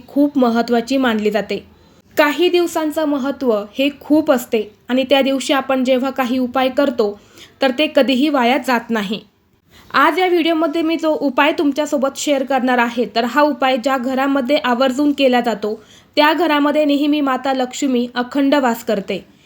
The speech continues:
आपल्याला सर्वांनाच माहीत आहे की आपण दिवाळीचं लक्ष्मीपूजन देखील अमावस्येच्याच मुहूर्तावरती करत असतो. यामुळे धनप्राप्तीसाठी,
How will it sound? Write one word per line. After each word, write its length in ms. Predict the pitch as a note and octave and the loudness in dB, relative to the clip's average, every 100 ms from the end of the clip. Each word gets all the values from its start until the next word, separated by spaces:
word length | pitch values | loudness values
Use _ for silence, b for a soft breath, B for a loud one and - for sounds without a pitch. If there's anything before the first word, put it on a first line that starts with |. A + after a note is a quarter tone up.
| B B B | B B B
आपल्याला 300 | C4 D4+ D#4 | 2 4 4
सर्वांनाच 460 | D#4+ D4+ D4 D4 D4 | 2 2 2 0 0
माहीत 340 | C4+ A#3 C4 | -4 -2 -4
आहे 280 | B3 B3 C4 | -4 -2 -2
की 140 | G#3+ B3 | 0 0
आपण 340 | A#3 C4+ B3+ | 0 0 0
दिवाळीचं 480 | C4 B3+ B3+ C4 C4+ | 2 2 2 0 -2
लक्ष्मीपूजन 800 | B3 B3 D4+ D#4 D#4 D4+ C#4 C#4 | -2 -2 -2 0 0 0 2 2
देखील 360 | C4 B3 B3+ A3+ B B B | 0 0 0 -2 B B B
अमावस्येच्याच 880 | A#3 C4 C#4 C#4 C#4 D4+ D4 D#4 D#4 | 0 2 2 2 0 -2 0 0 0
मुहूर्तावरती 720 | C#4+ C4+ C4 C4 A#3+ A#3+ B3 B3+ | 0 0 0 0 2 0 -2 0
करत 280 | A3 G#3 | 2 0
असतो. 340 | G#3+ - G3 - _ _ b b A#3+ | -2 -4 -6 -8 _ _ b b 4
यामुळे 500 | D4+ D4+ D#4+ C#4 B3+ | 4 4 2 2 0
धनप्राप्तीसाठी, 1120 | A3+ C#4 D#4+ E4 C#4+ C4+ C#4+ C#4+ C4 B3+ A3 | -2 -2 -2 -2 -4 -4 -6 -4 -4 -4 -6